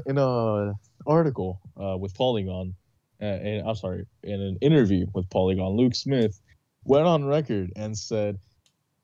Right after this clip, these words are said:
that they're gonna be s-, that, no, not that they're going to be, but they're thinking about sunsetting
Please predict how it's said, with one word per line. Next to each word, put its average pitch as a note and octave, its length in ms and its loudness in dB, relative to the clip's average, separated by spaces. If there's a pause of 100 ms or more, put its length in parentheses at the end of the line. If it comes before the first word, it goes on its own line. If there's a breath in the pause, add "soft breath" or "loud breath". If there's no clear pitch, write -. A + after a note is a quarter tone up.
(380)
that A2+ 280 -2
they're A2+ 140 2
gonna B2+ 200 0
be B2 100 0
s-, A#2+ 200 -6 (120)
that, A2+ 140 0 (140)
no, B2+ 240 -4
not A#2+ 220 -4
that A#2 80 -6
they're A2+ 120 -2
going B2 340 2
to G#2+ 120 -8
be, G2 220 -12 (240)
but F#2+ 240 -2 (680)
they're A2+ 260 2
thinking A#2 1000 -2 (260)
about G2 440 0 (920)
sunsetting A2 880 0